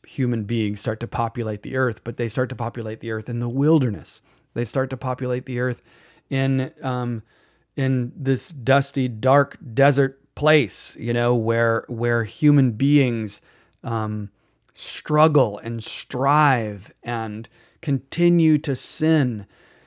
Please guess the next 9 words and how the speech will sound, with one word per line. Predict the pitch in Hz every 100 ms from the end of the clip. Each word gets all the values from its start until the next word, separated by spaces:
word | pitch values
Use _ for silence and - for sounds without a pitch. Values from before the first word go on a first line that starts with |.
| _ -
And, | 147 143 143 127 _ _ _
um, | 147 143 147
in | - 226
the | 277
Bible, | 156 123 123 127 135
the | 131
Garden | 110 - 175 226 220
of | 180 143 -
Eden | 170 170 127 120